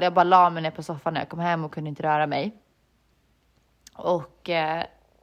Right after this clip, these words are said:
så tog jag bara massa Alvedon och sånt. Och pappa och mamma var så här, "Du måste till sjukhuset, det där är inte bra", typ. Men jag gjorde inte det för att jag skulle åka till Västerås dagen efter på någon jäkla reunion med alla från Love Island och hej och hå.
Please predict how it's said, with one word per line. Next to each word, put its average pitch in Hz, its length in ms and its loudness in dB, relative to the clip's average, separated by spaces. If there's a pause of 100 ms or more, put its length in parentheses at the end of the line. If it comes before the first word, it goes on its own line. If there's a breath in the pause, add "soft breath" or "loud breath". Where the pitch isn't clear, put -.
(320)
så 180 220 -14
tog 175 200 -4
jag 165 100 0
bara 160 140 0
massa 160 280 -4
Alvedon 156 600 -4
och 151 80 -10
sånt. 151 260 -8
Och 156 100 -8
pappa 160 300 -4
och 156 60 -2
mamma 156 200 -2
var 156 120 -2
så 165 100 -6
här, 160 60 -6
"Du 165 80 -4
måste 175 360 -6
till 151 140 -12
sjukhuset, 160 720 -4
det 170 60 -8
där 165 120 -2
är 165 60 0
inte 160 220 -6
bra", 151 300 2
typ. - 300 -12 (1200 loud breath)
Men 240 120 2
jag 247 80 6
gjorde 254 240 2
inte 240 180 0
det 254 340 4
för 254 60 -2
att 233 100 -2
jag 208 100 -2
skulle 202 240 -2
åka 196 280 0
till 185 180 -8
Västerås 247 840 2
dagen 233 240 6
efter 220 500 2
på 220 220 0
någon 196 260 2
jäkla 190 340 4
reunion 185 840 2
med 170 200 4
alla 170 220 4
från 165 220 -4
Love 165 360 4
Island 165 520 -2
och 160 80 -2
hej 165 200 -2
och 165 60 -4
hå. 156 140 2